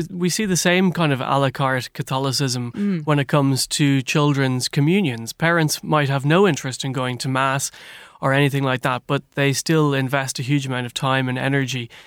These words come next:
Speaker 1: into doing a Holy Communion or even a christening. But
Speaker 2: But
Speaker 1: what,
Speaker 2: a, a
Speaker 1: what
Speaker 2: lot of us have that a la carte a-, attitude. Like, that is probably my relationship with the Catholic Church all year round, in that the only time I'm really ever inside,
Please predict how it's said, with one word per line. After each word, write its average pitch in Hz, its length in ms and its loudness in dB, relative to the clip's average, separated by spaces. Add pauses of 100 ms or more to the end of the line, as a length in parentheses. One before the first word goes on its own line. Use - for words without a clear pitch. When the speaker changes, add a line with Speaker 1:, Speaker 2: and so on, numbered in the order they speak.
(200)
Speaker 1:
into 135 340 0
doing 131 560 0
a 135 100 0
Holy 139 360 0
Communion 143 460 0
or 156 180 2
even 175 180 4
a 165 80 4
christening. 190 560 0 (680)
But - 140 2
Speaker 2:
But 392 80 4
Speaker 1:
what, - 20 6
Speaker 2:
a, - 80 2
a - 60 -6
Speaker 1:
what 349 160 4
Speaker 2:
lot 392 220 4
of 440 100 0
us - 80 2
have 262 320 0
that 220 160 4
a 196 100 4
la 170 80 2
carte 165 300 2
a-, 170 120 2
attitude. 170 560 2
Like, 254 220 0 (280)
that 339 180 4
is 339 120 0
probably 185 680 2
my 208 320 2
relationship 175 920 2
with 170 200 0
the 175 80 -2
Catholic 165 420 -2
Church 165 300 2
all 165 240 4
year 156 160 4
round, 180 400 2
in 180 160 2
that 180 280 0
the 202 200 4
only 285 260 6
time 180 320 2
I'm 160 160 2
really 165 320 2
ever 240 260 4
inside, 151 540 0